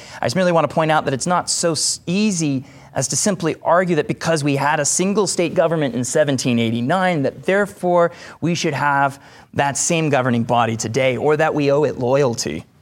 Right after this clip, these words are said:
And the lessons we draw from our past often have more to do with the mythologies we've written about it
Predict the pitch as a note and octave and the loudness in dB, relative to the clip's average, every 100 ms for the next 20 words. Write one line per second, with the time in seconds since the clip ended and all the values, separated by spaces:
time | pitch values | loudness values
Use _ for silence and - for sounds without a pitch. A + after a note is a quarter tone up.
0 | _ _ _ _ _ _ _ _ _ _ | _ _ _ _ _ _ _ _ _ _
1 | - G2+ A2+ A#2 C#3+ C#3+ D3+ B2+ C3+ C#3 | -8 -4 -2 2 2 2 -2 -2 -2 2
2 | C3+ B2+ C3+ B2+ A2+ - D3 C3+ B2+ - | 2 2 0 0 -2 -4 -4 -2 -2 -4
3 | - B2+ B2+ B2 A2+ B2+ C3+ B2+ C3 C3 | 0 0 0 0 0 2 0 0 -2 -2
4 | C3 B2 B2+ B2+ B2+ C3 A#2 B2+ F3+ D3+ | -4 0 2 2 0 -2 -4 -6 -2 -2
5 | C#3+ B2+ B2+ A#2+ B2 B2 | -2 -2 0 2 2 -2